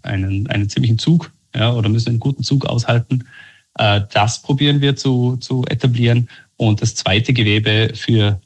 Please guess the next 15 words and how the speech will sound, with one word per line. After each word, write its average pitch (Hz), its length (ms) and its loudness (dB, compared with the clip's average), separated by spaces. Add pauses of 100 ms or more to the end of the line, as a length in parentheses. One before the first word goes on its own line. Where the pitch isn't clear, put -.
(120)
dieses 101 260 -2
Major 101 280 -2
Tissue, 107 500 0 (300)
äh, 95 240 0
Projekt 98 500 0
wäre 101 260 -2
Muskel, 117 480 0 (520)
ja, 104 280 -2
wo 104 280 -6
ein, 98 240 -8 (600)
äh, 98 280 0
P-H-D-Student 107 600 0
versucht, 120 500 0 (260)
künstliche 123 720 0
Muskelstücke 113 1200 2